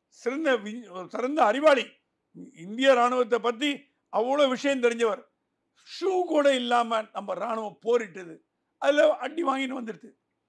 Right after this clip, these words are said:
So, இந்தி, இந்தி சீனி, பாய் பாய், பந்த சீன கொள்கை, இதெல்லாம் வேலைக்காகாத மேட்டர்லாம்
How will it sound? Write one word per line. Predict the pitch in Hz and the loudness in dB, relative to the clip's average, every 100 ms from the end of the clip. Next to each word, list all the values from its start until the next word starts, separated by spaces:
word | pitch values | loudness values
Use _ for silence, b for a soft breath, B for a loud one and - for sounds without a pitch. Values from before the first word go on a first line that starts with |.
| _ _ | _ _
So, | _ 262 262 233 262 - _ _ _ _ _ | _ 4 4 4 0 -2 _ _ _ _ _
இந்தி, | 226 226 269 269 | -12 -8 -6 -4
இந்தி | 254 254 254 | -4 -4 -6
சீனி, | 180 240 247 | -6 -6 -6
பாய் | 214 233 240 | 2 4 4
பாய், | 233 240 233 | 4 2 2
பந்த | - 233 240 | -4 -2 -4
சீன | - 240 240 | -4 -8 -6
கொள்கை, | 285 247 233 226 | -6 -4 -4 -2
இதெல்லாம் | 233 247 247 254 233 | -4 -4 -2 0 2
வேலைக்காகாத | 240 240 233 240 233 | 2 4 2 4 0
மேட்டர்லாம் | 226 226 226 254 247 214 - | -2 -6 -4 -2 0 -2 -6